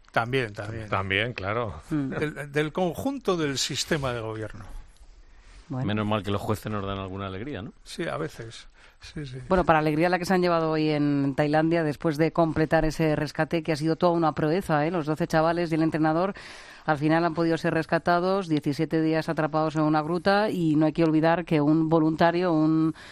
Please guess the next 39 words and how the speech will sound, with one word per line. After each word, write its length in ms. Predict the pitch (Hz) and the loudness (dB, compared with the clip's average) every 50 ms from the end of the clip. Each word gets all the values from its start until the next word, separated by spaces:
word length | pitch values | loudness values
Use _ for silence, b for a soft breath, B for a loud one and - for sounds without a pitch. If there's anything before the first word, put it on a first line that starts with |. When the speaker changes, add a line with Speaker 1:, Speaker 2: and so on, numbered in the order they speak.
| B B B B B | B B B B B
Speaker 3:
eh, 280 | - 147 143 147 143 143 | -2 0 2 2 2 2
bombero 800 | 151 160 170 160 165 170 180 175 175 175 170 170 170 170 165 165 | 2 2 2 2 4 4 4 4 4 4 2 2 2 2 2 2
voluntario, 960 | 156 165 165 160 165 160 147 170 165 160 170 170 180 180 185 190 190 180 107 135 | 2 2 2 2 2 2 2 2 2 2 2 2 2 2 2 0 0 -2 -2 -2
eh, 180 | 160 156 151 143 | -2 -2 -4 -2
falleció 640 | - - 151 147 143 147 135 - - 220 220 190 | -2 0 0 0 0 -2 -2 -2 0 0 0 2
antes 300 | 151 156 160 151 - 165 | 2 2 2 2 0 0
de 120 | 156 165 147 | 0 0 0
que 380 | - 165 156 156 151 151 151 | 2 2 2 2 2 2 2
empezara 460 | 151 151 147 - 156 - 165 160 156 156 | 0 0 0 -2 0 0 2 2 2 2
esta, 540 | 156 151 - 170 156 151 147 147 151 151 98 | 0 2 2 4 4 4 4 2 2 0 0
esta 240 | 170 156 - 170 156 | -2 -2 0 0 0
operación 460 | 151 - 165 156 156 - - 160 160 | 2 2 0 0 0 0 0 2 2
de, 180 | 160 156 156 160 | 2 2 2 0
de 120 | 160 170 | 0 0
rescate. 500 | 160 160 - - 175 165 - 190 202 208 B B B B B B B B B | 0 0 0 0 0 0 2 0 0 -2 B B B B B B B B B
En 220 | - 151 151 147 | 4 6 6 6
los 160 | 156 151 - | 4 2 4
preparativos, 960 | - - 156 160 - 160 151 147 151 135 185 180 175 180 190 202 208 185 - | 4 6 6 6 6 6 4 4 4 4 4 4 4 4 4 2 0 -2 -2
eh, 160 | 185 165 - 156 | -4 -2 0 0
no 600 | 151 156 156 156 156 156 156 156 156 160 165 170 | 2 2 2 4 4 4 4 4 4 4 2 2
se 200 | - - 170 147 | 0 0 -2 0
calculó 520 | - 175 160 156 139 - 165 160 160 160 | 2 2 2 4 2 2 2 4 4 4
bien 220 | 156 165 165 170 165 | 4 4 4 4 4
el 120 | 156 160 | 4 4
oxígeno, 640 | 160 147 - 196 202 190 - 170 147 147 143 147 127 | 2 2 0 0 0 2 4 4 4 4 4 2 2
o 140 | 107 147 156 | 2 2 4
no 100 | 160 160 | 4 2
sabemos 380 | 151 156 151 147 151 151 147 | 2 2 2 2 2 2 2
muy 160 | 147 151 151 147 | 4 4 4 4
bien 280 | 151 156 156 156 160 | 4 4 4 2 2
al 120 | - 165 - | 2 0 2
final 340 | - 151 156 156 151 143 | 2 4 4 4 2 2
qué 120 | - 165 151 | 0 0 0
pasó, 220 | 151 127 160 185 | 0 0 0 0
pero 120 | 180 202 165 | 0 0 0
se 140 | 156 156 | -2 -2
quedó 220 | - - 147 147 156 | -2 0 0 0 2
sin 160 | 147 156 160 | 2 2 2
oxígeno 440 | 151 - - 160 - 175 170 185 | 2 2 0 0 2 2 2 2